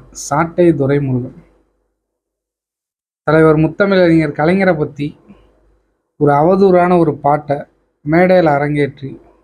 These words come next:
அவன் பாட பாட கீழே இருக்க பைத்தியம்லாம், அதாவது சீமான், காளியம்மாள் போன்ற பைத்தியங்கள்லாம் சிரிச்சுக்கிட்டு சந்தோஷமா இருந்தாங்க.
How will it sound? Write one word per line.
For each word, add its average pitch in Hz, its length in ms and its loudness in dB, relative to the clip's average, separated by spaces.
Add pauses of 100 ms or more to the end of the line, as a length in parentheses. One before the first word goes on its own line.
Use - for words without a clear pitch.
(1500)
அவன் 156 300 2
பாட 180 300 0
பாட 156 460 -2 (120)
கீழே 180 300 0 (380)
இருக்க 147 260 0
பைத்தியம்லாம், 147 720 0
அதாவது 147 380 2
சீமான், 175 600 2 (340)
காளியம்மாள் 156 540 0
போன்ற 135 320 -6
பைத்தியங்கள்லாம் 151 720 -2 (960)
சிரிச்சுக்கிட்டு 214 640 0
சந்தோஷமா 170 540 2
இருந்தாங்க. 127 360 -4